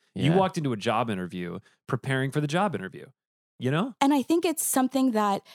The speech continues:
Speaker 3: and it's, if you get nervous, it's like, think about all the things that you could talk about. Like, "Oh, if there's someone from Michigan," like, they went to your school, or be like, "Oh, you, yeah, well, you know this person." Because my biggest advice for any audition is talk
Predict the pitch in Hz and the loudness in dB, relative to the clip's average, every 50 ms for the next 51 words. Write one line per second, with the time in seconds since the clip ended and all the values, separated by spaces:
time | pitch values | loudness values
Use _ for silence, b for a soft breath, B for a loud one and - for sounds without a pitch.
0 | B B - 262 269 277 262 - - - 220 - 247 247 - 311 294 208 180 175 | B B 0 2 2 2 2 0 -4 -6 -2 0 0 0 0 0 0 2 2 2
1 | 180 185 202 262 294 294 - - - 214 - - 247 233 - - 240 254 302 339 | 2 2 2 2 0 0 -2 -4 -6 -6 -4 -4 -4 -4 0 0 2 2 2 0
2 | - 339 330 - - 226 226 233 240 226 - 226 220 214 - - - 208 - - | 0 -2 0 0 0 0 0 0 0 -2 -2 -2 -2 0 -2 -2 -4 -4 -4 -6
3 | 196 - - 196 180 175 - 190 175 175 156 147 - - 180 170 165 B B B | -8 -6 -4 -2 -2 -2 -2 -2 -2 -2 -2 -2 0 -2 -2 -2 -2 B B B
4 | B - 320 285 254 - 196 185 - 208 202 208 208 - 226 240 269 254 - 208 | B 0 2 2 2 2 0 -2 0 0 -2 -2 -2 0 0 0 0 0 -2 -2
5 | 175 180 160 170 165 165 - - _ - 185 - 165 165 160 156 - - 220 233 | -2 -2 -2 -2 -2 -4 -6 -8 _ -4 -2 0 0 0 0 -2 -2 0 0 0
6 | 233 - - - 285 294 277 208 175 165 - - 208 196 196 190 190 185 185 - | 0 -2 -2 -2 0 2 4 4 2 2 0 0 -2 0 0 0 0 0 -2 -2
7 | - 285 294 262 226 254 269 277 - 339 339 277 220 180 - - - - 135 139 | -2 0 0 2 2 0 -2 -2 -2 -4 -2 -2 0 0 -2 -2 -4 -4 -4 0
8 | 220 220 208 196 247 262 254 233 214 214 214 269 285 - - - 196 170 - - | 0 2 2 2 4 4 4 4 4 2 2 0 -2 -4 -4 -6 -6 -4 -4 -4
9 | 117 80 220 214 B B B B B B _ - - - 240 208 190 - 202 185 | -4 -4 -6 -8 B B B B B B _ -8 -4 -2 -2 -2 -2 0 2 2
10 | 180 170 185 226 269 262 226 - - 160 170 - 214 226 233 - - - - 180 | 4 4 4 2 2 0 -2 -2 -2 -2 -2 -2 -2 -4 -4 -4 -6 -6 -6 -6
11 | - 151 151 151 151 - - - - _ - 165 160 160 160 156 160 156 151 - | -4 -4 -2 -2 -4 -4 -6 -10 -8 _ -2 0 2 2 2 0 0 -2 -4 -4
12 | 190 185 - - 185 156 - - _ _ _ _ - - 160 143 135 - - | -4 -4 -2 -2 -4 -4 -4 -8 _ _ _ _ -8 -4 -4 -4 -4 -6 -8